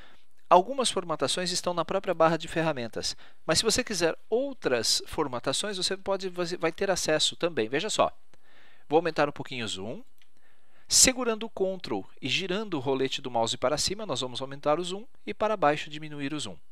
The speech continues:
Vou escrever aqui alguns números. Se eu selecionar um conjunto de dados, digitar algum valor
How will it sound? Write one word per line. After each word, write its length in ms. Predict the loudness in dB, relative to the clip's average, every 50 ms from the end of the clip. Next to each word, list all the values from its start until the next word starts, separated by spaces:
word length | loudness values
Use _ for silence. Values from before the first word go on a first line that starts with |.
| -12 -12 -12 -12 -12 -12 -12 -12 -12 -12 -12 -12 -12 -12 -6 -2
Vou 80 | 2
escrever 400 | 2 2 2 2 2 2 2 2
aqui 180 | 2 2 2 0
alguns 380 | 0 0 -2 -6 -6 -6 -6
números. 500 | -6 -8 -6 -6 -8 -6 -4 -6 -6 -6 -8 -10 -12 -12 -12 -12 -14 -4
Se 220 | 0 2 4 4
eu 60 | 4 4
selecionar 540 | 2 2 2 0 0 0 0 -2 -2 -2
um 60 | -4 -6
conjunto 420 | -8 -8 -8 -8 -10 -10 -10 -8
de 120 | -8 -4
dados, 480 | 2 6 6 6 6 2 -4 -8 -8 -8 -12 -14 -14 -14 -12 -14 -14 -12 -12 -8
digitar 380 | -4 0 0 0 4 6 6 6
algum 300 | 6 4 0 -6 -8 -4
valor 420 | -2 -2 0 0 0 -2 -2 -2